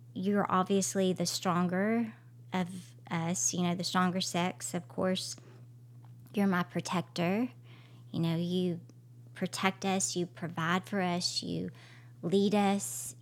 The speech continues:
you're the head of our household. And I so <laughs> appreciate that, like, more than I can even express. And then it goes on to say that husbands are to love their wives just as Christ loved the church and gave himself up for her. And I'm like,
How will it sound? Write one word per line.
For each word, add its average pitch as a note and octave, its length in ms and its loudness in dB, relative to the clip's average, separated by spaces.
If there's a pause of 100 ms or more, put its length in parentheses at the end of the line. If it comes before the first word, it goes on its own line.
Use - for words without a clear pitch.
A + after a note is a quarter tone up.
you're F3+ 240 2
the F3 80 0
head F3+ 240 0
of F3+ 160 0
our F3 120 2
household. - 680 -2 (580)
And F#3 360 4 (120)
I G#3 400 0
so F#3+ 800 4 (360)
<laughs> - 360 -20
appreciate F3 580 0
that, E3 360 -4
like, E3+ 340 -6 (580)
more F#3 260 2
than F#3+ 120 2
I F3+ 100 2
can F#3+ 200 -2
even F3 280 -2
express. - 840 -2 (460)
And G3 180 8
then G3 80 8
it F3+ 140 4
goes G#3 240 4
on A3 240 8
to A3+ 80 4
say F3 420 0
that F3 100 -2
husbands F#3 420 2
are E3+ 60 -6
to F3+ 180 0
love F#3 240 2
their F3+ 120 0
wives F3 400 0
just F#3+ 260 -2
as F3+ 120 -2
Christ - 500 0
loved F#3 200 0
the E3+ 80 -4
church - 460 -2
and F3+ 160 2
gave G3 220 0
himself G3 440 0
up - 200 -4
for F3+ 100 -4
her. E3 220 -2
And F3 120 0
I'm F3+ 140 0
like, F3+ 240 -2